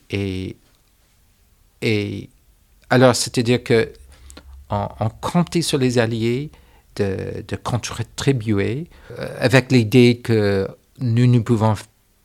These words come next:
pas y arriver à l'heure, ou on, on peut envoyer certaines choses parce que nous avons toujours des soldats en, en Allemagne, et cetera. Mais, mais ce serait plus vite si les Français, les Allemands et les Britanniques pouvaient le faire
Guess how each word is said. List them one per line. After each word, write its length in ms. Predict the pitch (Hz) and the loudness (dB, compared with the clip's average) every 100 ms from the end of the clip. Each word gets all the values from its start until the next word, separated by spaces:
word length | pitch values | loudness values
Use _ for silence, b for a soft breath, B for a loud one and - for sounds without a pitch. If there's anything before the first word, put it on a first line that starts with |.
| - | 4
pas 260 | 127 123 - | 6 6 4
y 180 | 117 113 | 2 4
arriver 520 | 104 104 113 113 113 | 4 4 2 4 4
à 100 | 104 | 2
l'heure, 420 | 98 101 120 170 180 123 _ - | 0 0 0 -2 -6 -16 _ 0
ou 200 | 127 117 | 2 2
on, 120 | 113 - | -2 -2
on 60 | 110 | 4
peut 140 | 147 - | 4 6
envoyer 440 | 120 110 110 127 | 0 2 2 2
certaines 380 | 123 113 - 95 | 2 -2 -2 -4
choses 260 | - 156 165 | 0 0 0
parce 220 | - - | -4 -4
que 100 | 104 | -6
nous 240 | 98 98 | -6 -4
avons 220 | 101 101 104 | -4 -4 -8
toujours 320 | 101 90 98 | -8 -6 -6
des 100 | 92 | -6
soldats 340 | - 92 98 | -6 -4 -2
en, 160 | 92 95 | -2 -2
en 180 | 92 92 | -4 -4
Allemagne, 360 | 90 98 110 | -4 -4 -4
et 120 | 90 | -6
cetera. 380 | - 110 98 127 | -10 -8 0 2
Mais, 280 | 139 104 101 B B B B | 2 0 0 B B B B
mais 100 | 120 | -2
ce 180 | 110 135 | 2 2
serait 420 | 117 135 123 123 | 2 0 2 0
plus 220 | 117 - 131 | 0 -2 -2
vite 420 | 117 135 160 - | 0 0 -2 -4
si 160 | - | -4
les 140 | 110 110 | -2 -2
Français, 340 | - 113 120 | -2 -2 0
les 180 | 110 104 | 0 0
Allemands 300 | 104 104 98 | 0 0 -2
et 40 | |
les 40 | 95 | -6
Britanniques 500 | - - 104 101 - | -8 -12 -6 -6 -4
pouvaient 220 | 107 98 | -4 -4
le 100 | 98 | -4
faire 260 | - 110 | 2 2